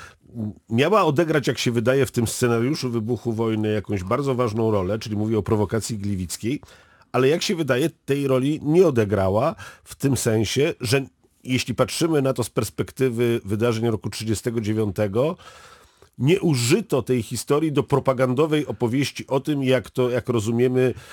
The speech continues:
e, w intencji niemieckiej, strona polska rozpoczęła wojnę.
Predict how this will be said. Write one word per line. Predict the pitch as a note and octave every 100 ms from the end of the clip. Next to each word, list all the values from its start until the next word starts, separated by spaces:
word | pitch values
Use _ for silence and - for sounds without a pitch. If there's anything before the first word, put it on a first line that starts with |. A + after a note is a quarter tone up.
| - -
e, | G2 G#2 G#2+
w | F2+
intencji | A2+ C3 C3 A#2+ B2+
niemieckiej, | A#2 A#2+ C3 - C3
strona | - C#3 D3 C3
polska | - D#3+ - D3
rozpoczęła | C3+ - B2+ B2+ A#2+ G#2
wojnę. | F2 D2 -